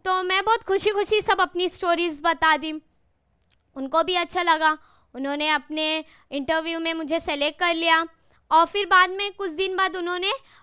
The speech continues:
डाल भी दिया मेरे पेपर में। फिर ऐसे ही हमारे यहाँ पे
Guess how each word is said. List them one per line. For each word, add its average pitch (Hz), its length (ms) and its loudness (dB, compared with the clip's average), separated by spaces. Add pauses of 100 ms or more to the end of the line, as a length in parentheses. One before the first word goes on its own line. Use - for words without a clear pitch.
(280)
डाल 359 220 6
भी 466 180 0
दिया 466 200 2
मेरे 330 180 -2
पेपर 277 360 0
में। 240 260 -8 (920)
फिर 370 440 -4 (320)
ऐसे 320 280 0
ही 392 80 0
हमारे 311 540 0
यहाँ 302 320 0
पे 302 200 -4